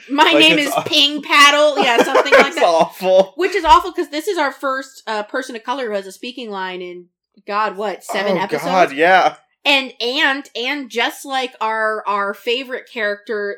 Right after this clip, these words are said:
Speaker 1: the taxi driver, it's a racist stereotype
Speaker 2: Yeah, it's
Speaker 1: again.
Speaker 2: just, <laughs> they, they just have someone on to be like a racial stereotype, and they're like, "All right,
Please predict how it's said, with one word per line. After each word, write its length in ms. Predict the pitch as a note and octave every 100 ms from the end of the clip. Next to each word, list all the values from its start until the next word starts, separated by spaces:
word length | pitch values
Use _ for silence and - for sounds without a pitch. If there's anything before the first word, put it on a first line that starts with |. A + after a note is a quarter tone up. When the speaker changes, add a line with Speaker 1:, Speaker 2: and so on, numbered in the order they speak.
| _
Speaker 1:
the 60 | G#3
taxi 500 | C#4 C#4 G4 D#4+ B3
driver, 440 | A#3 A3 A3 A3
it's 140 | A3 A#3+
a 40 |
racist 420 | A3+ A3 A#3+ G#3
stereotype 460 | - G#3 G#3 G#3+ E3+
Speaker 2:
Yeah, 20 | F#3+
it's 160 | G3 G3+
Speaker 1:
again. 80 | F#3+ A#3+
Speaker 2:
just, 220 | - -
<laughs> 0 |
they, 80 | G#3 G#4 G#4 B4 G4
they 140 | B3
just 240 | A3 A#3+ -
have 260 | A3+ G#3+
someone 320 | A3 A#3 A3 G#3
on 200 | G3 G3+
to 100 | G3
be 160 | G3+
like 160 | G3 F3+
a 100 | G3+
racial 460 | E3 D#3+ F#3 G#3 F3+
stereotype, 840 | F3+ E3+ E3 E3+ D#3+ D#3+ C#3+ C#3
and 80 | C#3
they're 80 | C3
like, 160 | B2 -
"All 80 | C#3
right, 200 | A2+